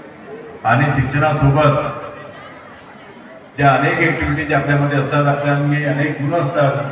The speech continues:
कला असते, त्यांना कुठेतरी वाव देण्याची सुद्धा गरज असते. आणि म्हणून आपण शिक्षण घेत असताना ज्या आपल्या काही गुण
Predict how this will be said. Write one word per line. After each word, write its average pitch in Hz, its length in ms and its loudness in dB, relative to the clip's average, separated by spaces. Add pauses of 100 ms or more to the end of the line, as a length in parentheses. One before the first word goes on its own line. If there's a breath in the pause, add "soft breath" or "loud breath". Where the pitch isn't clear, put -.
(280)
कला 156 160 4
असते, 135 380 2 (1500)
त्यांना 131 260 2
कुठेतरी 151 540 -2
वाव 135 260 2
देण्याची 143 320 0
सुद्धा 135 240 -2
गरज 123 220 -2
असते. 117 520 -8 (1120)
आणि 131 180 -2
म्हणून 151 360 0
आपण 151 320 2 (300)
शिक्षण 160 420 -4
घेत 156 160 -4
असताना 139 420 -2 (1160)
ज्या 139 140 2
आपल्या 147 340 2
काही 156 240 -4
गुण 135 200 -2